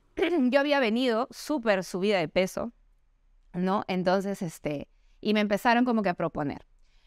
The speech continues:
Yo les había dicho que no, que no quería, ¿no? Porque yo quería disfrutar del carnaval,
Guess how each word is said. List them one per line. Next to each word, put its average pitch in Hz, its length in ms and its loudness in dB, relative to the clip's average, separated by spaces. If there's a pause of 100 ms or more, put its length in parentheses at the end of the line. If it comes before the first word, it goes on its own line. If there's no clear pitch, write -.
Yo 262 140 2
les 294 100 0
había 240 220 2
dicho 214 220 -2
que 175 120 -6
no, 208 300 0 (680)
que 202 160 -2
no 208 160 0
quería, 214 640 2
¿no? 196 240 -2
Porque 190 280 -4
yo 190 140 2
quería 196 240 2
disfrutar 175 540 0
del 175 160 -4
carnaval, 208 720 0